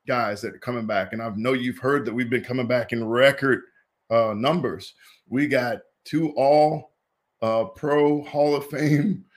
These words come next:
<laughs> teammates of mine whose sons are going there next year, and Brian Young and, and Jerome Bettis. Like, that's what it's all about. Um, I don't see that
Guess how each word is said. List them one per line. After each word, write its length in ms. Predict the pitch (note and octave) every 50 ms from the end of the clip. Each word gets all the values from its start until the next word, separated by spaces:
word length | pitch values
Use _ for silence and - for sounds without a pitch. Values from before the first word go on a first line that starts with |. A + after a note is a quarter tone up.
| _ _ _
<laughs> 240 | _ _ _ _
teammates 480 | - - F3 F#3+ F3+ D#3 C#3+ C#3 - B2+
of 100 | B2+ B2+
mine 340 | B2+ B2+ B2+ C3 C3+ C3 A#2+
whose 280 | B2+ D3+ - - -
sons 320 | - G#3+ A3+ G#3+ A3 - B2+
are 60 | A#2+
going 300 | A2 A2 B2 A#2+ A2+ A2
there 100 | A2+ A2+
next 320 | A2 A2+ A#2 G2+ - -
year, 160 | A2+ A2+ A2+ A#2
and 100 | A#2 F#2+
Brian 300 | B2 B2+ C3 C3+ C3+ A#2+
Young 340 | B2 C3 C#3 C#3+ C#3+ C#3
and, 220 | C3 B2+ A#2+ A#2 A#2
and 100 | A#2+ -
Jerome 280 | C3 D3 D3+ D3 D3
Bettis. 240 | E3 E3 B2 A#2+ -
Like, 200 | C3 C#3+ - - - _ _ _ _ _
that's 280 | E3+ F3 F3 E3+ -
what 140 | D3 D3 C#3+
it's 140 | C#3 - D3
all 160 | C#3 B2+ B2
about. 300 | A#2+ A#2 C3 A#2+ G2 - - _ _ _ _ _ _
Um, 300 | - A#2+ B2 A#2+ A2+ - _
I 140 | A#2 C3+ C#3
don't 260 | C#3 D#3 D3+ D3+ -
see 260 | - - D#3+ D#3+ D3+
that 340 | C#3 C#3 C#3 C3+ A#2 - -